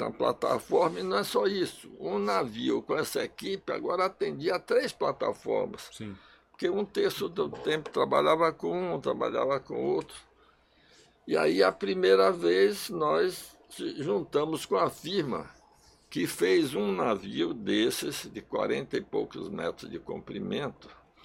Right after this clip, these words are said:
Speaker 1: e a gente instalou todo o equipamento de mergulho e ficou trabalhando na Bacia de Campos. A firma faliu. Eu tive que comprar o navio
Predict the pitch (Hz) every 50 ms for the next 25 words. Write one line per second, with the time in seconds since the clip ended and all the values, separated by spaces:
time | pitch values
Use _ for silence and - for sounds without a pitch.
0 | _ _ - 113 110 110 127 131 135 135 131 - - - - 107 110 117 127 -
1 | - - 202 196 175 156 - - - - - - - - - 110 110 101 - -
2 | 123 117 110 104 110 110 113 - - - - - - - - - - - - 143
3 | 135 120 113 107 - - 113 113 117 117 117 - - - 110 101 - - - -
4 | - - - - - - - - - _ _ _ _ _ _ _ _ _ _ _
5 | _ _ _ _ _ _ _ _ _ _ _ _ - - 214 240 233 - - -
6 | 214 180 185 180 165 170 170 165 151 156 - - - _ _ _ _ _ - -
7 | - - 185 202 196 147 120 120 127 143 135 104 85 - - - - - - _
8 | _ _ _ _ _ _ _ _ _ _ - - 190 196 196 196 - - 226 208
9 | 196 190 - - - - - - 165 156 131 - - 117 113 120 127 131 - 165
10 | 180 - - - - 147 175 202 175 120 82